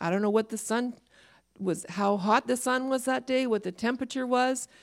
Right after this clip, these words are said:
at high noon when she met Jesus at the well. Probably sweat dripping hot. <laughs> Hot. The outcome was so good.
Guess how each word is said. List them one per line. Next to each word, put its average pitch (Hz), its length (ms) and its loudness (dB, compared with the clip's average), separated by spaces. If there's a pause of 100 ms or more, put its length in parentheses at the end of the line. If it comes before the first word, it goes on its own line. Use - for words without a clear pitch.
(140)
at 202 160 2
high 226 300 0
noon 233 440 0
when 175 280 -2
she 220 260 -2
met 220 220 0
Jesus 214 400 -2
at 196 160 -2
the 196 80 0
well. 196 440 2 (680)
Probably 208 640 2 (440)
sweat 196 480 -2
dripping 202 380 -2
hot. 208 380 -4 (100)
<laughs> - 0 - (1400)
Hot. - 500 6 (380)
The - 260 -2
outcome 311 760 4 (300)
was 220 200 -4
so 214 320 2
good. 185 440 0